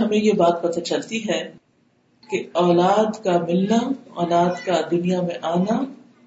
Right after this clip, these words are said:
ایک خوشخبری ہے، گڈ نیوز ہے۔ ایون جب ایک عورت کنسیو کرتی ہے بچے کو تو اس کو بھی گڈ نیوز بتایا جاتا ہے۔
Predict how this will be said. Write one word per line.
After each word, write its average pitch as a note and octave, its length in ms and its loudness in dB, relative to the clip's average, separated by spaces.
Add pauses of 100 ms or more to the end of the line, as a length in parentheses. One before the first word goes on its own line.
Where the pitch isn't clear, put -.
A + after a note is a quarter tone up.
(160)
ایک F#3+ 260 -2
خوشخبری E3 680 -2
ہے، D3+ 80 -8 (160)
گڈ G3 180 4
نیوز D#3+ 400 0
ہے۔ D3 60 -14 (360)
ایون C#4+ 320 4
جب C4+ 220 4 (420)
ایک G3+ 200 0
عورت A#3+ 340 2
کنسیو C#4+ 460 4
کرتی A#3+ 380 0
ہے G3+ 60 0
بچے F3+ 320 0
کو C4+ 280 -4 (360)
تو C4 120 4
اس C#4 120 4
کو E4+ 120 2
بھی D4+ 140 4
گڈ A#3+ 240 4
نیوز A#3 280 6
بتایا D#3+ 280 2
جاتا C#3 360 -2
ہے۔ - 60 -20